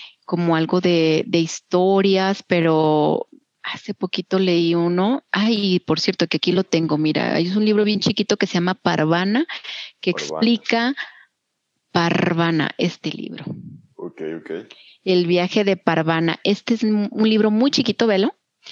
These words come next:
Speaker 1: pero explica precisamente cómo es en los tiemp-, cómo es en Afganistán, cómo viven las niñas versus los niños y las guerras y todo eso. Entonces, este libro está,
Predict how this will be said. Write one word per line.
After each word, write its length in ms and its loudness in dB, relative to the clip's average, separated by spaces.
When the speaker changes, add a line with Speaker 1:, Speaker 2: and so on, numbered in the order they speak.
Speaker 1:
pero 260 2
explica 880 -2
precisamente 840 0
cómo 600 2
es 240 0
en 120 2
los 160 -2
tiemp-, 300 0
cómo 320 0
es 120 -2
en 120 2
Afganistán, 1040 -2
cómo 240 2
viven 280 2
las 140 0
niñas 400 0
versus 300 0
los 260 -2
niños 440 2
y 60 0
las 260 -2
guerras 640 0
y 340 4
todo 260 2
eso. 220 0
Entonces, 400 -6
este 280 -2
libro 320 4
está, 560 -2